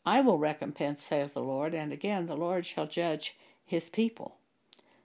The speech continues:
It is a fearful thing to fall into the hands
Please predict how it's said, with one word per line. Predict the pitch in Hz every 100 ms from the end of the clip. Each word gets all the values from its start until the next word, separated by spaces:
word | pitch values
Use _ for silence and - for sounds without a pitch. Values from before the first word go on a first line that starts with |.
| _
It | - 247
is | 190 -
a |
fearful | 156 - 185 180 - 151
thing | - - 208 208 156 156 - - _ _ -
to | 185
fall | - 202 185
into | 180 160 156
the | 156
hands | 151 208 220 185 175 -